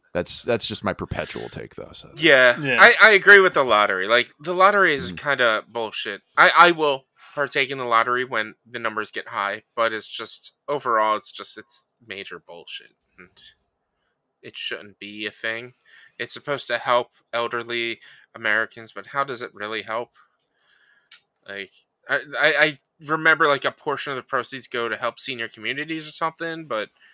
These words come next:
Speaker 2: does it
Speaker 1: It depends on the
Speaker 2: really?
Speaker 1: state. Pennsylvania, it benefits older citizens. I think North Carolina and Louisiana, it's, like, benefits schools or something along
Speaker 2: Mm-hmm.
Speaker 1: those lines. Uh, but yeah, there's, you know, you could do that by not, like, encouraging, uh,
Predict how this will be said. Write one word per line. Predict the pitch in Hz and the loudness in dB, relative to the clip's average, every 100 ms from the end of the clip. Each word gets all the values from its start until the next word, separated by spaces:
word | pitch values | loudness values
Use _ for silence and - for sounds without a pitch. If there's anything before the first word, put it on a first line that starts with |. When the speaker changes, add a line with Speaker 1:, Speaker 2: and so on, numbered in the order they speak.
| _ _ _ | _ _ _
Speaker 2:
does | 180 233 | -8 -6
it | 294 | 0
Speaker 1:
It | |
depends | 254 247 | 2 2
on | 190 | 2
the | |
Speaker 2:
really? | |
Speaker 1:
state. | - - 117 - - _ - | 0 0 0 0 -6 _ 0
Pennsylvania, | 185 196 160 156 147 | 2 2 -2 0 2
it | 139 131 - | 2 0 0
benefits | 123 117 110 | 0 0 -2
older | 113 110 | -2 -2
citizens. | 95 101 95 90 90 | -2 -2 -4 -4 -8
I | 95 | -8
think | 110 | -6
North | 98 95 | -6 -6
Carolina | - 95 90 90 90 | -2 -2 0 -2 -4
and | 90 | -6
Louisiana, | 85 82 80 80 82 82 | -6 -8 -6 -6 -6 -6
it's, | 82 | -8
like, | 80 | -8
benefits | 87 85 - - | -6 -6 -8 -10
schools | - 82 82 85 85 - | -8 -8 -6 -6 -10 -12
or | 82 | -12
something | 92 87 | -10 -6
along | 85 85 | -4 -4
Speaker 2:
Mm-hmm. | 85 | -4
Speaker 1:
those | 85 82 | -6 -4
lines. | 85 85 87 - _ - - - _ 139 | -4 -4 -6 -10 _ -20 -20 -20 _ 2
Uh, | 135 135 | 6 6
but | 131 180 | 4 4
yeah, | 247 165 | 4 2
there's, | 147 170 - 208 | 0 0 0 -2
you | 208 | -2
know, | 240 | -2
you | 202 | -2
could | 175 | -4
do | 170 262 | -4 2
that | 180 131 | 2 4
by | 131 127 | 2 2
not, | 110 113 131 123 | 0 -2 -2 -2
like, | 117 | -4
encouraging, | 110 101 123 135 117 113 104 98 | -4 -6 -4 -4 -4 -6 -6 -6
uh, | 95 92 | -4 -2